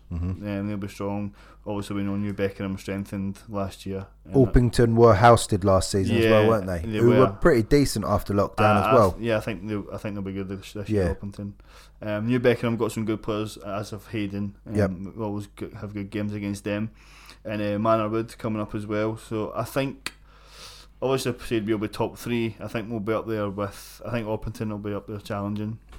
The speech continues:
Speaker 2: I think New Beckenham will score a lot of goals.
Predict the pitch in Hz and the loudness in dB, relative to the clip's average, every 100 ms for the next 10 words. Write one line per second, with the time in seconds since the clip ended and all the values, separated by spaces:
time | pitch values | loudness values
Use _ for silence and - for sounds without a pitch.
0 | - - - - - - 110 101 104 92 | -16 -16 -18 -16 -16 -12 -10 -8 -6 -6
1 | 92 98 - 104 101 98 - - - 107 | -6 -6 -4 -4 -4 -6 -12 -20 -12 -12
2 | - 110 101 101 92 92 101 101 - | -10 -6 -4 -4 -6 -6 -6 -6 -10